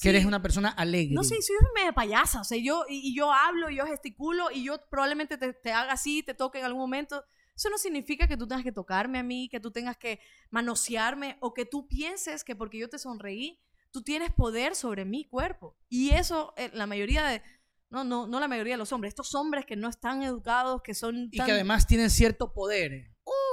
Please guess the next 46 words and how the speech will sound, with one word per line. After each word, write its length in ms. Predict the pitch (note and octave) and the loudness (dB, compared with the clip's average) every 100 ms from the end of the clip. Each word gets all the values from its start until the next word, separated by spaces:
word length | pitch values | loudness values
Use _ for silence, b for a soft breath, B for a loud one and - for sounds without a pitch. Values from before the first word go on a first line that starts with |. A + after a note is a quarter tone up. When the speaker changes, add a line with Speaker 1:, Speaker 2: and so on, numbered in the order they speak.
| A4 | -2
Speaker 2:
Uf, 120 | - | -6
no 140 | C4 | -8
me 80 | A3+ | 0
Speaker 1:
que 60 | G#3+ | 0
Speaker 2:
hables 160 | G3 | 2
de 40 | G3 | 4
Speaker 1:
creen 180 | G3+ A3 | 6 6
Speaker 2:
eso, 120 | G#3 | 2
Speaker 1:
que 100 | G3 | 2
Speaker 2:
claro. 240 | G3 A3 - | 4 2 2
Speaker 1:
pueden 560 | - F3+ F#3 F#3+ G#3 A#3+ - _ _ _ - | 2 4 4 2 -2 -10 -20 _ _ _ 0
hacer 800 | D3+ - - B3+ F#3+ D#3+ F3+ - | 6 8 10 10 8 2 -6 -4
y 100 | F3 | 0
deshacer. 540 | E3+ D#3+ - F3 C#3 | 4 4 2 -2 -2
Speaker 2:
Y 80 | A3 | -2
lo 180 | G#3 F3+ | -2 -2
hacen. 400 | G3 - C4+ G#3 | -2 -4 -10 -4
Speaker 1:
Porque, 680 | F#3+ F#3 F3+ F#3 F3+ F3 F#3 | 0 0 0 0 2 0 -2
eh, 220 | E3+ E3+ F3+ | -6 -6 -4
es 340 | F#3 G3 - - | 0 2 0 -4
el 360 | G#3 C#4 D4 | -4 -4 -6
poder 600 | C#4 A#3 A3 A3 C#4 _ _ _ _ | -4 0 2 0 -4 _ _ _ _
y 140 | F3 | -12
tú 340 | - F#3 G3 A3+ | -6 -4 -2 -2
necesitas, 1120 | F#3 - D3 - D#4+ C4+ - D3 - - - | 2 0 0 -2 -2 -2 -6 -12 -10 -14 -12
Speaker 2:
Claro. 100 | - | -8
Speaker 1:
aparentemente, 760 | D3+ D#3 A#3+ F4 C#3+ C3+ B2+ B2+ | -4 -2 -2 -4 -6 -8 -10 -10
¿no? 80 | F#3 | -8
Speaker 2:
Pero, 140 | G#3+ A3+ | -8 -10
claro, 360 | - D4+ G#4 G#3+ _ | -6 -4 -4 -10 _
Speaker 1:
Y, 40 | F3+ | -4
Speaker 2:
así 180 | F3 F#3 | 0 0
es. 100 | G#3 | 0
Speaker 1:
y 60 | F3+ | 0
no 200 | G3+ - | 0 2
todas, 540 | A#3 A3+ G3+ - - - | 4 4 4 0 -6 -6
eh, 260 | E3 D#3+ | -4 -4
hacen 320 | E3+ E3+ - G3 | 0 4 4 4
lo 120 | F3+ | 0
que 100 | D3+ | 0
tú, 400 | - A3 F#3 - | 2 2 2 -2
y 100 | E3+ | -2
lamentablemente 680 | D#3 D3 C#3 E3 F3 F#3+ F#3 | -2 -2 0 0 0 0 0
habrá 160 | D#3+ | 0
muchas 380 | E3+ F#3+ C4+ C#4+ | 0 0 2 2
historias 640 | B3 - G#3+ G3+ G3 - | 0 2 2 4 2 -2